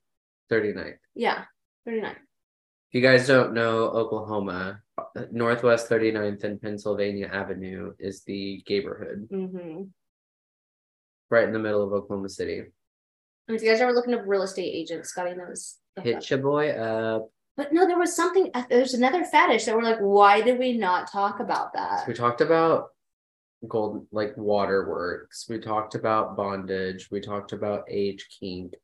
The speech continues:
Speaker 1: We talked about
Speaker 2: The fin-,
Speaker 1: furries.
Speaker 2: even that financial one was kinda weird.
Speaker 1: Yeah. The, it's a fendon. Uh, yeah, it's a femdom.
Speaker 2: Fin-, no, it's
Speaker 1: Fin-
Speaker 2: fin-, fin.
Speaker 1: Findom?
Speaker 2: Yeah.
Speaker 1: Financial
Speaker 2: Financial
Speaker 1: domination.
Speaker 2: domination, which is weird.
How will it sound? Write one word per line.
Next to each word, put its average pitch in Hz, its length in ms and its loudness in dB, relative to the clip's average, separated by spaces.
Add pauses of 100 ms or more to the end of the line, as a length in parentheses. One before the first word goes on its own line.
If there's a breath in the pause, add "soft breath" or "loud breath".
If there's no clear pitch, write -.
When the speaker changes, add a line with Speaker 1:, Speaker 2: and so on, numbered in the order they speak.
Speaker 1:
We 101 160 -4
talked 101 340 -6
about 95 440 -6 (300)
Speaker 2:
The 117 160 2
fin-, - 0 - (280)
Speaker 1:
furries. - 100 -4
Speaker 2:
even 285 220 4
that - 180 4
financial 196 640 0
one 165 200 -2
was 165 160 -6
kinda 160 220 -8
weird. 156 500 -8
Speaker 1:
Yeah. 98 480 -2 (320)
The, 113 320 4 (120)
it's 127 220 0
a 117 40 -2
fendon. 117 800 -6 (180)
Uh, - 120 -4 (1000)
yeah, 123 220 0
it's - 140 -6
a 110 60 -6
femdom. 117 480 -4
Speaker 2:
Fin-, 233 320 -2
no, 214 200 0
it's - 200 -6
Speaker 1:
Fin- 131 260 6
Speaker 2:
fin-, 185 560 -2 (200)
fin. 170 420 -2 (160)
Speaker 1:
Findom? 135 480 0 (180)
Speaker 2:
Yeah. 123 60 6
Speaker 1:
Financial 113 500 2
Speaker 2:
Financial 196 480 2
Speaker 1:
domination. - 20 -10
Speaker 2:
domination, 160 640 -6
which 185 140 -12
is 185 80 -10
weird. 180 420 -10